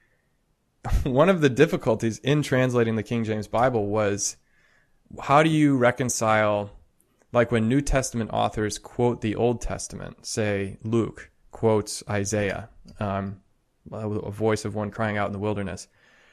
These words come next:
or Paul quotes the Old Testament. Like, those guys didn't have chapter and verse in hand when they were, most of them just had it in their memory, you know, from when they learned it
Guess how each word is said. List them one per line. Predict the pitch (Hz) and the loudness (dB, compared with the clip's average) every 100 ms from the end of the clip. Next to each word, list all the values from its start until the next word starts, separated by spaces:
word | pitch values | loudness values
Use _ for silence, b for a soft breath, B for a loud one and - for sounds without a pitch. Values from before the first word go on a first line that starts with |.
| _ | _
or | - 113 110 104 | 2 4 6 4
Paul | - - 147 131 104 101 | 0 2 6 8 6 0
quotes | - 113 104 98 - | -4 -2 -2 -4 -8
the | 110 | -4
Old | 107 98 | -4 -2
Testament. | 104 98 95 92 - _ | -4 -6 -8 -12 -14 _
Like, | 120 117 | -2 4
those | 151 156 | 4 6
guys | 160 131 | 4 4
didn't | 147 131 | 2 0
have | 110 127 120 113 95 - _ _ _ _ _ _ - | -2 2 4 4 0 -14 _ _ _ _ _ _ -6
chapter | - 117 - 107 | 2 2 4 -2
and | 98 | 2
verse | 117 120 - | 2 2 -2
in | 110 104 | -6 -6
hand | 117 135 107 | -2 -2 -2
when | 95 98 | -4 -6
they | 98 | -4
were, | 92 90 - | -6 -6 -6
most | 120 143 143 | 0 0 0
of | 107 | -4
them | 104 98 - _ - | -4 -8 -14 _ -10
just | 120 - | -8 0
had | 113 | 2
it | 107 | 2
in | 101 | 0
their | 98 | -4
memory, | 98 123 131 95 101 | -2 0 0 -4 -4
you | |
know, | 101 | -6
from | 98 101 | -6 -6
when | 104 | -4
they | 98 | -4
learned | 101 104 | -4 -4
it | 104 - | -4 -6